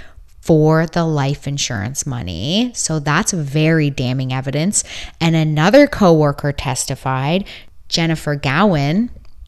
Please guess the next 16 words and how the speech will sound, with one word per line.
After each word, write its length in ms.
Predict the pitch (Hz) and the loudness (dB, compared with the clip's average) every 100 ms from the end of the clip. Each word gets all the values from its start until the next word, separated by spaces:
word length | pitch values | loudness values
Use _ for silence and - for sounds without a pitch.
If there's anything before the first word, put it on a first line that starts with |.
| - - | -14 -4
and 180 | 185 185 | 0 2
she 340 | - - 254 339 | 2 4 4 6
said 340 | - 139 143 | 4 2 0
that 180 | 143 - | -4 -4
Kim 300 | - 196 233 | 0 2 2
had 220 | 220 - | 0 -2
told 380 | - 160 151 147 | -2 0 0 -4
her 520 | - 240 233 160 170 - - - - | -2 2 4 4 2 -4 -16 -18 -4
that 340 | 165 156 - | -2 0 0
she, 560 | - - 214 254 262 - | 0 2 4 4 2 0
that 180 | 175 - | -4 -4
Kim 300 | - 240 254 | 2 4 4
wanted 340 | 190 175 170 - | 4 0 -2 -4
to 180 | 170 147 _ - | -6 -8 _ -12
kill 280 | - 214 175 | -2 0 0
Steve 640 | - - 233 208 156 160 | -4 -2 0 2 2 0